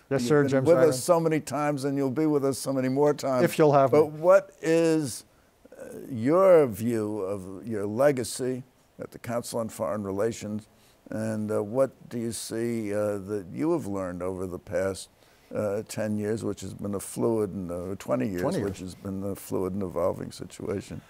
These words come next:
Speaker 1: Look, when-, whenever you, you, if you're fortunate enough to get the job I had, which is to be president of the Council on Foreign Relations, this is a legacy institution.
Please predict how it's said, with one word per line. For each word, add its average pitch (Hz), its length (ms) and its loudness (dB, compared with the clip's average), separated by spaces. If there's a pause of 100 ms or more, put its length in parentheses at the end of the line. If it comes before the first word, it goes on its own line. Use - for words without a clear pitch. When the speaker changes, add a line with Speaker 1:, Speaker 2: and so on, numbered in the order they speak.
(280)
Speaker 1:
Look, - 240 0 (580)
when-, 156 200 0 (480)
whenever 170 340 2
you, 156 320 2
you, 147 120 -2
if 151 120 -6
you're 165 80 0
fortunate 202 380 0
enough 147 180 0
to 143 60 -2
get 123 120 -4
the 127 60 -4
job 117 320 2
I 117 80 6
had, 113 260 4
which 110 160 -4
is - 60 -18
to 113 80 -10
be 113 80 -2
president 117 500 2
of 110 60 -2
the 104 80 -4
Council 113 340 -2
on 107 60 -6
Foreign 113 220 -2
Relations, 117 460 -4
this - 160 -6
is 147 100 -2
a 139 60 4
legacy 117 440 2
institution. 98 580 -14